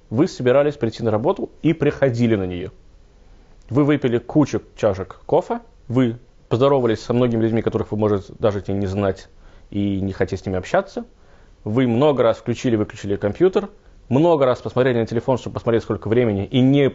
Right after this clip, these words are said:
запомнили, сколько там времени, потому что вы зашли в другое, в другое какие-то приложения.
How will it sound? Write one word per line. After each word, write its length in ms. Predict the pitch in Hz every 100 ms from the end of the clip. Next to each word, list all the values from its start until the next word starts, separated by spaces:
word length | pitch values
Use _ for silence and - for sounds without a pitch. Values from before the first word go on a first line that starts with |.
| -
запомнили, 640 | 117 131 - - 110 110 123
сколько 320 | - 151 165
там 160 | 170
времени, 340 | 170 185 185 202
потому 300 | - 131 143
что 100 | 143
вы 80 | 131
зашли 220 | 127 131
в 40 |
другое, 440 | 120 123 127 123 123 - - -
в 100 | 110
другое 440 | 120 120 120 117
какие-то 280 | 110 117 113
приложения. 540 | 107 117 113 123 131